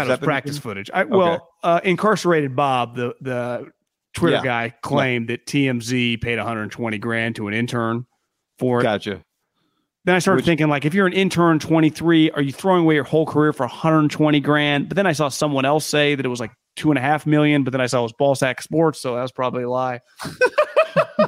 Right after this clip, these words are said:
Speaker 2: 'Cause that would make sense, right? If you're an intern, they offer you two million, you're like, "Fuck it, I'll just figure out my life. I will get fired from this job." But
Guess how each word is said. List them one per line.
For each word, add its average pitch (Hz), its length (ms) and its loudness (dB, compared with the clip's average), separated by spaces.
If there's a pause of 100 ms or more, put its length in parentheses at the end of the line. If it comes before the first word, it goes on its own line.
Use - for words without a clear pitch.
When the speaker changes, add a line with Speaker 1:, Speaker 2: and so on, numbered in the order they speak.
(1200)
Speaker 2:
'Cause 208 120 2
that 294 160 2
would 240 80 4
make 190 180 2
sense, 135 320 -2
right? 143 200 0
If 165 120 -4
you're 196 140 4
an 180 80 4
intern, 160 340 0
they 143 120 2
offer 139 200 -4
you 120 60 -6
two 139 180 -2
million, 123 220 0
you're 113 80 -6
like, 95 80 -12
"Fuck 92 260 -6
it, 90 40 -4
I'll 104 120 -4
just 95 220 -12
figure 110 240 -4
out 104 140 -4
my 104 120 -2
life. 101 360 -2
I 107 80 -2
will 104 80 -6
get 101 160 -6
fired 101 280 -4
from 104 120 -8
this 104 120 -8
job." 101 320 -4
But 90 160 -8